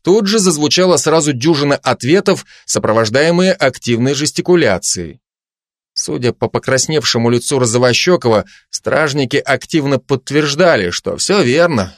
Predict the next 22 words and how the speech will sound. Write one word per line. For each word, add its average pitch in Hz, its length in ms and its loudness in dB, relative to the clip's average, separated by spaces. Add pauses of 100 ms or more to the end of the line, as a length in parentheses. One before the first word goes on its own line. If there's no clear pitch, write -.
он 104 200 -4
меня 117 220 0
оскорблял 110 640 0
и 101 40 -2
смеялся. 110 720 -2 (800)
Торговый 107 400 0
практик - 400 -2
попытался 113 480 -2
что-то 110 280 -4
сказать, 143 580 0 (240)
но 107 260 0
его 175 240 4
оборвал 185 400 2
жест 170 320 0
руки 175 300 0
Рустема, 165 520 2
который 120 300 0
на 127 60 2
него 131 180 0
даже 127 240 0
не 123 60 0
посмотрел. 117 720 -2